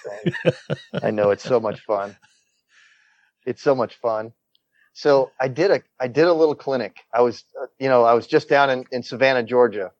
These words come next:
Speaker 1: you know, and we were talking a little bit about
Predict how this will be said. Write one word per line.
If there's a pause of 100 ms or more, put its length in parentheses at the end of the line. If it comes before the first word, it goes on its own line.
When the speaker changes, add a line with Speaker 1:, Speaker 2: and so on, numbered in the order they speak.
(540)
Speaker 1:
you
know,
and
we
were
talking
a
little
bit
about